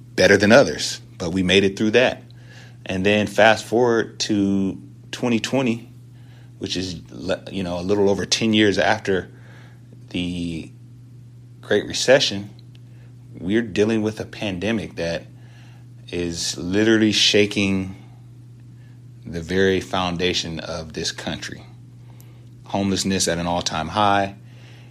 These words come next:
uh, and it is, it is affecting millennials specifically.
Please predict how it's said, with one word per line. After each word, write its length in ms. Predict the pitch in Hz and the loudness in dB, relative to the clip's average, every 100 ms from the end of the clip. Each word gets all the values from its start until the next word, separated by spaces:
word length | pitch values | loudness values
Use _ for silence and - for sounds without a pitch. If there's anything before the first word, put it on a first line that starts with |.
| - - | -20 -18
uh, 460 | 85 80 78 76 67 - | -14 -12 -12 -14 -16 -12
and 380 | 87 87 87 - | -10 -8 -8 -8
it 180 | 87 95 | 0 2
is, 300 | 101 95 - - - - | 2 0 -8 -20 -8 0
it 240 | 104 - | 0 0
is 380 | 107 117 101 - | 4 6 6 2
affecting 720 | 87 - - 98 - 85 78 - - - - - - | -4 -6 0 0 0 -6 -6 -10 -20 -20 -20 -20 -12
millennials 720 | 78 87 95 78 - - - - - - - - - - | -4 0 0 -2 -10 -12 -12 -18 -20 -20 -20 -20 -20 -18
specifically. 720 | - 95 - 98 - - - | -10 -2 2 2 0 -8 -12